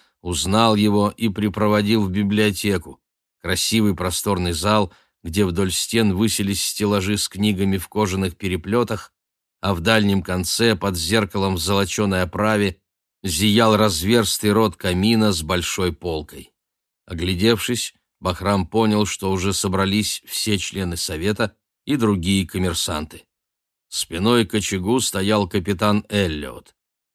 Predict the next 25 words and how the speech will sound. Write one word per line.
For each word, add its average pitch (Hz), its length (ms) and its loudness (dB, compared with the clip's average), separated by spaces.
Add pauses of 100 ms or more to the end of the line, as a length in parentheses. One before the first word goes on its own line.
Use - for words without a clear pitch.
(120)
Морская 98 580 0
форма 101 440 0
и - 180 -8
шпага 90 500 -2
на 85 140 -2
поясе 104 580 0 (300)
придавали 107 520 4
ему 107 200 4
величественный 104 960 0
воинственный 92 720 0
вид. 87 320 -6 (460)
Он 135 180 2
знал 85 400 0
Бахрама 110 640 2 (220)
и 131 80 0
ответил 95 560 0
на 87 100 -2
его 85 240 0
поклон, 117 560 0
пока 90 280 -4
тот 123 280 -2
усаживался 95 800 -2
в 85 60 -6
задних 90 560 -2
рядах. 80 540 -8